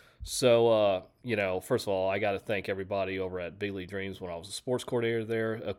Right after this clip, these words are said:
of course, um, the former G M, Rudy Rodriguez, this, uh, this current G M, uh, Aaron, uh, Gennaro, and, uh, our, my sports director, Aubrey Fleener, who, um, you know, who, uh,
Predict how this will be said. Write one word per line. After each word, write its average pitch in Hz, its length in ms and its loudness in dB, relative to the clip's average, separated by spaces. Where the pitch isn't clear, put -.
of 107 140 -6
course, 107 460 -2
um, 87 440 -4
the 110 100 -4
former 110 400 -2
G 101 280 -4
M, 101 200 -4
Rudy 98 200 -6
Rodriguez, 95 760 -6
this, 101 320 -4
uh, 87 380 -4
this 101 160 -4
current 107 340 -2
G 101 220 -6
M, 98 300 -6
uh, 90 240 -4
Aaron, 98 420 -4
uh, 87 380 -8
Gennaro, 104 520 -2
and, 95 440 0
uh, 95 360 -2
our, 98 160 0
my 101 240 0
sports 123 400 -4
director, 95 420 -4
Aubrey 104 400 2
Fleener, 113 540 -4
who, 104 320 0
um, 87 460 -2
you 107 140 -4
know, 90 180 -2
who, 92 320 -4
uh, 87 300 -4